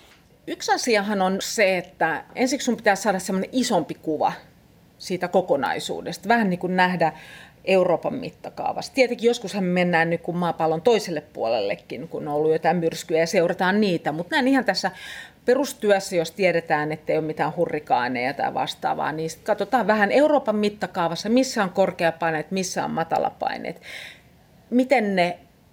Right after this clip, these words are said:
ennusteen mukaan liikkuu lähipäivien aikana. Sit voit katsoa, että ahaa, toi menee noin, toi näyttää jotenkin oudolta. Siinä varmaan tulee se kokemus mukaan, että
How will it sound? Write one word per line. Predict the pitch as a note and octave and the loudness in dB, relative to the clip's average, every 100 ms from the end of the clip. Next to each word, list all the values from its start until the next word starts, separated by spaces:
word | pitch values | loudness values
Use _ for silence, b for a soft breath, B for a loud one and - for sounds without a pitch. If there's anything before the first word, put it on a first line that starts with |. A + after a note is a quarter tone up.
| _ | _
ennusteen | G3+ F#3+ F#3 F3 - - F3 E3 | 2 4 2 -2 -6 2 2 2
mukaan | F3+ F3 - D#3+ D#3+ E3 | -2 0 0 2 2 0
liikkuu | E3+ D#3+ - D3+ | -2 -4 -2 2
lähipäivien | D3+ E3 E3 - B2 B2 C3+ C#2 | 2 0 -2 0 0 0 -6 -6
aikana. | C2+ - - C#3 C#3 | -6 -6 -8 -8 -6
Sit | - B3+ C4 | -4 -2 0
voit | A#3+ | 0
katsoa, | - C4 B3+ - G#3 | 0 -2 0 -2 0
että | G3+ | 0
ahaa, | - A3 A#3+ B3+ A3+ G3 | -2 0 2 4 4 0
toi | A3 G#3+ | 2 0
menee | G#3+ G#3+ G#3+ | 2 2 4
noin, | A3+ B3 A3 F3+ | 4 4 4 0
toi | G#3+ | 0
näyttää | A3 G3+ - E3+ | 2 2 2 0
jotenkin | F3 F#3+ F3 F3 - | 2 0 -6 -8 -2
oudolta. | A3 A3 G#3+ G3 F#3 | 2 4 4 2 0
Siinä | G3 A#3 G3 | -2 0 2
varmaan | F3+ F3 F3 | 2 2 0
tulee | E3+ E3+ D#3+ | 2 2 2
se | E3 | 0
kokemus | - F3+ D#3 D#3 D3+ | -2 0 -2 -4 -6
mukaan, | E3+ D#3+ E3 - - | -8 -4 -2 -2 -4
että | - - | -8 -8